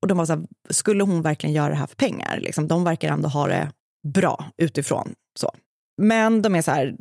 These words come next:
det är hon som har det tydligaste motivet och i det första samtalet med Melody så frågade polisen, du vet, så här, de börjar höra sig för, eh, när de är så här, det, dels kan det vara ett finansiellt motiv, men det kan ju också vara att hon typ har en kärleksaffär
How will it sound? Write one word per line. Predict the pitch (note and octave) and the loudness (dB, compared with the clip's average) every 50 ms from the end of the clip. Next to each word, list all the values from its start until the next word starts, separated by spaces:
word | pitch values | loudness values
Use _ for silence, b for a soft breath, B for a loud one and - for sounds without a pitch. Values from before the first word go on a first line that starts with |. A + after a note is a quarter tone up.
| - E3 | -8 -2
det | E3 G#3+ G#3+ G#3 G3+ | 0 2 4 4 4
är | G3+ | 4
hon | G3+ G3+ F#3+ G3+ G#3 G#3 | 4 4 4 4 4 2
som | F#3+ - G3+ | 2 2 2
har | F#3 E3 D3 C#3+ D3 | 4 4 4 2 2
det | - D3 | 0 -2
tydligaste | - - - E3 D3+ - D3+ D3 D3 - - - | -2 0 0 0 0 2 0 0 0 0 -2 -4
motivet | D#3+ D3+ - - - E3 E3+ E3 D3+ F3+ G#3 C4 - - | -4 -4 -2 0 2 2 2 2 2 2 2 0 0 -2
och | - - E3 - | -2 -4 -2 2
i | G#2+ E3+ | 2 2
det | E3+ F3 | 2 2
första | - - G#3+ G3 - - G#3 G#3 | 2 0 0 0 0 0 -2 0
samtalet | - A3+ G3+ F3+ E3 - - D3 A2+ F2+ D#2 - G#3 A3+ - - | 2 2 2 0 0 0 -2 -2 0 0 2 2 0 0 0 2
med | F3+ E3+ | 2 2
Melody | D#3+ D3+ C3+ A#2+ C3+ D3+ - - A2+ F#3+ | 4 2 2 2 0 0 0 0 0 0
så | - - D3 | -2 -2 0
frågade | - F#3+ F3 E3 - D3 D3 | 0 2 2 2 0 -2 -4
polisen, | - - E3+ D3+ G#2 - - - - C3 A#2+ C3 C#3+ | -4 -2 -2 -2 0 0 -2 -2 0 0 0 -2 -2
du | - | -4
vet, | - - - | -4 -6 -4
så | - - | -4 -4
här, | - - - D3 B2 - _ _ _ _ _ _ _ _ _ _ - - - | -2 -2 -2 -4 -6 -8 _ _ _ _ _ _ _ _ _ _ -12 -8 -4
de | - F#3 G3+ G3+ | 0 0 2 2
börjar | F#3+ G#3 F#3 E3 | 2 4 2 2
höra | D#3+ D#3+ D#3 D3 | 2 2 2 0
sig | D3 - D3 - | 0 -2 -4 -4
för, | - - G3 A2+ G2+ A2 A2+ G#3+ A3 - - - | -2 -2 0 0 0 2 0 0 -2 -2 -2 -2
eh, | E3+ E3 D#3 D3+ C#3+ - | 0 2 2 2 0 0
när | F#3 F3 F3 D#3+ | 0 2 2 2
de | D#3 D3+ D3+ | 2 0 0
är | - | -2
så | D3 D#3 | -2 -4
här, | D3+ - | -4 -6
det, | - - - F3+ - - - - - - G2+ - - | -8 -6 -4 -4 -4 -4 -6 -6 -6 -6 -8 -4 -2
dels | - G#3+ A3 G3+ - | 0 0 2 0 0
kan | - G3+ E3+ | -2 0 0
det | D#3+ | 0
vara | D3 - - | 0 0 -2
ett | - - | -6 -6
finansiellt | - - D3+ C#3+ C#3 C3+ - - C3+ C#3+ G3+ - - - _ - - - - | -2 -2 0 0 0 0 -2 -2 -2 -2 -4 -4 -6 -10 _ -8 -6 -2 0
motiv, | F3 F3+ E3+ - - D#3+ D3 E3 G3+ G#3+ F#3 | 0 0 0 0 0 0 2 2 0 0 2
men | F#3 F#3 | 2 2
det | F3 | 2
kan | E3 - E3 D3+ D3+ | 0 0 0 0 0
ju | D3 | -2
också | D3+ D#3 - - E3 | -4 -4 -4 -4 -4
vara | D3+ - - | -2 -2 -2
att | - - - | -4 -4 -4
hon | D3+ D3+ | -6 -6
typ | - - - | -4 -6 -8
har | - - - - - | -6 -6 -4 -4 -2
en | - - D3 | -2 -2 -2
kärleksaffär | - - D#3+ D#3 D3 D3 - - D3+ - - D#3 F3+ A#3 D#4 | -2 -2 -2 -2 -2 -4 -4 -6 -4 -4 -2 0 0 0 -2